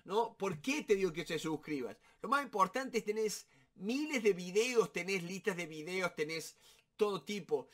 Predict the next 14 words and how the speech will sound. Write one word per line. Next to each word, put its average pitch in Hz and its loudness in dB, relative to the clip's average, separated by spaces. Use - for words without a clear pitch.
Vas 196 4
a - -2
poder, 175 0
o 254 2
también, 208 -2
¿no 165 -8
es 147 -8
cierto? 165 -6
Algo 180 4
importantísimo, 156 -4
vas 202 4
a 226 4
poder 185 -2
participar 156 0